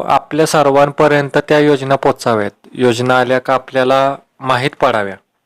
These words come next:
यासाठीच मी, अ, एक, अ,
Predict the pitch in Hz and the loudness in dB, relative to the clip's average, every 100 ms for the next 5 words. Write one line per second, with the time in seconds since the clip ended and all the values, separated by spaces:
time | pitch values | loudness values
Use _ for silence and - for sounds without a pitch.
0 | _ _ _ - _ _ 135 127 143 - | _ _ _ -20 _ _ -2 -2 -2 -6
1 | 143 143 143 147 147 151 151 143 _ 151 | -8 -6 -4 -2 -2 -2 -4 -8 _ -4
2 | 135 - - 139 135 135 | -4 -2 0 4 4 4